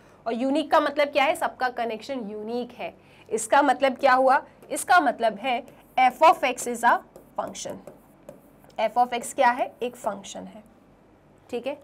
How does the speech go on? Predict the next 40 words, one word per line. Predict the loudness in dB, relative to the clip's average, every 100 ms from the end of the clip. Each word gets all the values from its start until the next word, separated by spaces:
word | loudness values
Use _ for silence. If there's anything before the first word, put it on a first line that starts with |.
| _ _ _
पहले | -6 -6
खुद | -4 -4 -2
समझ | -2 -2 -2
जाओ | 0 -2 -4
और | -10 -4
फिर | -2
लैंग्वेज | 0 0 -4 -6 -8
में | -8
लिख | -8
के | -4
आ | -4
जाओ, | -4
that's | -8 -8 -10 -16
it। | -16 -20 _ _ _ _ _ -4
क्लियर | -2 0 -2
है |
सबको? | -4 -6 -8 -10 -12 -20 _ -14
ये | -2 0
जो | 2 0
है | 0 -4 -10
एक | -6
फंक्शन | -6 -6 -14 -16
है। | -18 -20 -20 -20 _ _ _ _ _ _ _ _ -20 -20 -8 2
अब | 4 8
बात | 8 8
करते | 2 2
हैं | 2 0
g | -2 -2
of | -2 -2
x | -10 -8
के | -8
बारे | -8 -12
में। | -16 -16 -20 _ -20 -20 _ -20 _ -20 -20 _ -14 -10
g | -2 2 6
of | 6 6 2
x | 0
की | 0 4
डेफिनेशन | 6 4 2 0 -2 0
क्या | 2 2
है? | 2